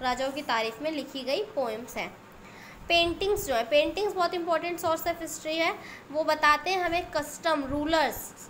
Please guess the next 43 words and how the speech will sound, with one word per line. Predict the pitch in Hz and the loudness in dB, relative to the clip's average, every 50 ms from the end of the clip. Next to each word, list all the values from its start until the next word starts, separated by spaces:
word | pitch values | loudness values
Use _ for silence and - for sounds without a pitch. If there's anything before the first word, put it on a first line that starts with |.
| 247 | -4
rulers | 262 269 285 294 302 311 311 311 - | -2 0 0 2 2 2 0 0 -2
के | - 339 | -8 -8
custom, | 320 - 277 277 - 320 302 | -4 -4 -4 -2 -2 -4 -4
social | 294 302 285 285 - 320 | -2 -2 -4 -4 -4 -6
political | 302 - 285 285 285 294 294 302 294 | -2 -2 -2 -2 -2 -4 -4 -2 0
life | 285 254 254 277 277 311 | 2 2 2 0 0 -6
ऑफ | 294 - - | -12 -12 -10
period, | - 285 285 294 294 269 226 214 - - - - | -6 -4 -2 0 2 0 0 0 -2 -10 -10 -10
ठीक | 302 285 - | -8 -2 0
है, | 320 320 | 0 0
जैसे | 302 269 277 277 302 | 2 0 -2 -2 -4
उसमें | 285 294 302 285 294 285 - | -6 -2 -2 -2 -2 -2 -2
कपड़े | - 269 262 269 269 | -6 -6 -4 -4 -4
पहने | 269 269 262 262 262 277 269 | -2 -2 -2 -2 -2 -2 -2
का | 262 | -4
नियम | 262 269 269 269 | -4 -4 -6 -4
पता | 269 269 | -6 -6
चलता | 254 262 277 254 - 262 | -6 -6 -8 -8 -8 -8
है | 262 262 | -8 -8
कि | 269 | -8
वहाँ | 254 247 240 226 226 226 - | -8 -6 -6 -6 -6 -8 -8
पे | |
वैसे | 226 214 208 - 247 | -8 -8 -8 -8 -14
ही | 254 | -12
कपड़े | - 277 269 269 285 | -12 -12 -8 -8 -8
पहने | 277 277 254 262 269 | -6 -4 -6 -6 -4
जाते | 262 254 247 247 - 254 | -4 -4 -4 -4 -6 -6
होंगे। | 254 254 254 262 269 262 - - - - - - - - - - - - - - | -6 -6 -6 -8 -8 -10 -12 -14 -18 -18 -18 -18 -18 -18 -18 -18 -18 -20 -6 4
Paintings | 349 339 339 349 339 330 415 415 403 403 | 6 6 6 6 4 0 0 0 0 2
depicted, | 330 285 277 - 285 285 - - 269 233 - - | 2 2 2 2 -2 -4 -4 -4 -4 -4 -4 -4
ठीक | 294 285 294 | -8 -2 -2
है, | 339 359 | -2 -2
क्या | 349 359 311 311 320 | 2 2 4 4 4
बताती | 320 311 320 311 302 294 311 320 | 2 0 2 2 2 2 0 -4
है | 320 | -4
पेंटिंग्स, | 302 320 302 294 294 285 311 339 370 370 - | 0 0 -2 -2 -2 -4 -4 -6 -6 -6 -6
Religious | 302 269 277 285 277 285 302 294 302 339 330 294 - - | -6 -2 -2 0 0 0 -2 -2 -2 -4 -4 -6 -6 -8
belief, | 294 262 254 254 233 240 | -6 -6 -4 -6 -6 -6
ये | 254 285 | -8 -8
भगवानों | 277 240 269 262 254 254 247 254 269 285 294 | -6 -6 -6 -4 0 0 0 2 0 -2 -4
को | 294 | -6
कितना | 285 - - - - 262 269 269 | -8 -12 -16 -8 -4 -2 -2 0
मानते | 254 240 233 233 233 - 240 | 0 -2 -2 -2 -4 -8 -10